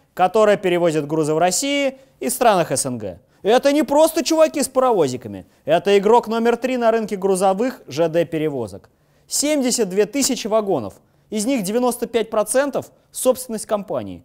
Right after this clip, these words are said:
И почти все — новые. То есть в обозримом будущем им не потребуется глобального ремонта.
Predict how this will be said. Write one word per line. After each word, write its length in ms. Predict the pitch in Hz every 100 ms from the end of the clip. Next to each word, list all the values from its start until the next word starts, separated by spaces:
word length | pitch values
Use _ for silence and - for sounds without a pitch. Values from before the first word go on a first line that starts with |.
| _
И 60 | 196
почти 360 | 233 240 - 269
все — 360 | - 311 311 - _ _ _
новые. 520 | 214 294 277 139 92 - _ _ _ _ _ _
То 100 | 311
есть 120 | 311
в 40 | 269
обозримом 540 | 240 269 302 285 247
будущем 400 | 285 285 - 202
им 100 | 208
не 80 | 226
потребуется 540 | 226 220 254 240 220
глобального 440 | 170 165 185 185 175
ремонта. 520 | 175 151 110 87 85